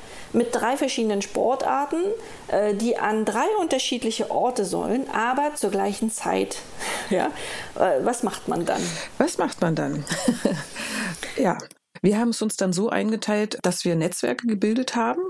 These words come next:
Speaker 2: Da gab's einfach verschiedene Fahrgemeinschaften. Man kennt ja doch die Eltern dann, die, äh,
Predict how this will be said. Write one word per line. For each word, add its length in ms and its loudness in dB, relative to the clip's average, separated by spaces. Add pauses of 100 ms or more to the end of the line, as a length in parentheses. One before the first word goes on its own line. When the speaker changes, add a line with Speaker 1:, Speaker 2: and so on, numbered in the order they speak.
(140)
Speaker 2:
Da 640 2
gab's 320 -2
einfach 260 -2
verschiedene 680 0
Fahrgemeinschaften. 840 0
Man 140 0
kennt 240 0
ja 80 2
doch 160 -2
die 120 2
Eltern 380 2
dann, 320 2
die, 240 2
äh, 200 2